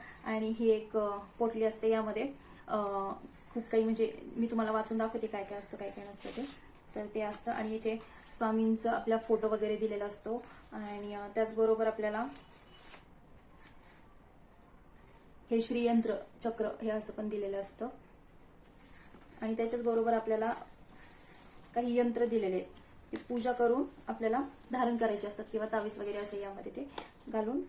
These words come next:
धारण करायचे असतात. हे सरस्वती यंत्र आहे, सरस्वती यंत्र आहे. त्यानंतर अद्भुत आरोग्य यंत्र आहे. त्यानंतर संरक्षण यंत्र आहे.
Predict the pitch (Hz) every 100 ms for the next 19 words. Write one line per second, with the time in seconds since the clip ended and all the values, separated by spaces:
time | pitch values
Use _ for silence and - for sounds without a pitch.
0 | 233 233 208 208 208 214 214 - 285 -
1 | - - 220 226 214 214 220 214 214 214
2 | 208 208 208 247 - - - - - -
3 | - - - - - - 226 226 233 226
4 | 233 220 214 220 208 262 - - - -
5 | 226 226 220 233 226 226 226 - 226 240
6 | - 226 226 220 233 220 208 208 269 -
7 | - - - - - - - - - -
8 | - - - - - - - 247 233 240
9 | 240 240 233 226 240 226 208 208 214